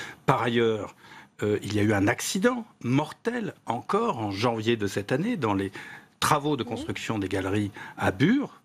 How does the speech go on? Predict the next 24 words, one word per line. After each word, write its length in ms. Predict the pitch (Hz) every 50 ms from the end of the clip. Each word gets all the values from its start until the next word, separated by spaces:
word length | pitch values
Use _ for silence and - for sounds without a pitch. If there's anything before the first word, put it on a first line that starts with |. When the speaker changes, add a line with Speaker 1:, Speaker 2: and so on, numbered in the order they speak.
| _ - _ _ _
Speaker 1:
Et 320 | - 131 131 143 143 - - -
ça 240 | - - - -
témoigne 600 | - _ - - 123 107 117 123 143 190 226 160 110
du 100 | 98 92
fait 260 | - 151 175 - -
qu'on 380 | - 127 147 175 208 180 143 117
n'est 100 | 110 104
pas 280 | - - 208 247 262
absolument 600 | 247 - - - - 160 139 131 147 170 180 185 -
au 60 | 123 110
point, 360 | - - - 135 139 143 147 - - - - - - -
euh, 120 | 117 107 101
dans 180 | 101 110 104
ça. 220 | 101 - 120 - - - _ -
Et 80 | 135 131
je 60 | 117
dirais, 300 | 117 160 151 151 143 -
on 100 | - 127 127
a 60 | 127
d'autant 280 | 131 202 196 - 175
moins 180 | 147 143 131 123
la 80 | 107 98
maîtrise 380 | 98 101 - - 107 98 -
technique 420 | - 156 - - 254 262 - -